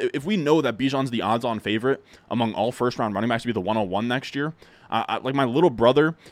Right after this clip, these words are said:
and I think it just kind of highlights just kind of the, I, I don't know if it's the innate, like, human nature of being skeptical of the unknown, but the sentiment is we haven't seen him play yet, so how can you draft him in the first round? And the issue is,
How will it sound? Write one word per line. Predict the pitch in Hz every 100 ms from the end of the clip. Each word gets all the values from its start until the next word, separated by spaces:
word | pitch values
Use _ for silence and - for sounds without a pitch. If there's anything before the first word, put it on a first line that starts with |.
| -
and | 120
I | 123
think | 165
it |
just | 156 147
kind | 165
of | 127
highlights | - 120 135 131
just | 120 -
kind | - 123
of | 110
the, | 98 107 104 98 - - - -
I, | 123
I | 151
don't | 202
know |
if | 175
it's | 143
the | 127
innate, | 135 147 120
like, | 113 107
human | 143 139
nature | 101 110 - 131 139 _ _ _ _
of | 117 110 107 110 - _ _ _ 131
being | 113
skeptical | - 120 - 131
of | 113
the | 113
unknown, | 107 95 101 139 - _ _ _ _ _ _ _ _ _ _ _ -
but | 147
the | 131
sentiment | 185 190 175 139
is | 123
we | 117
haven't | 151
seen | 151
him | 123
play | - 120
yet, | 107 87
so | 101
how | 117
can | 120
you | 110
draft | 104 113
him |
in | 95
the |
first | 85 92 -
round? | 85 73
And | 98
the | 143
issue | 131 135
is, | 127 110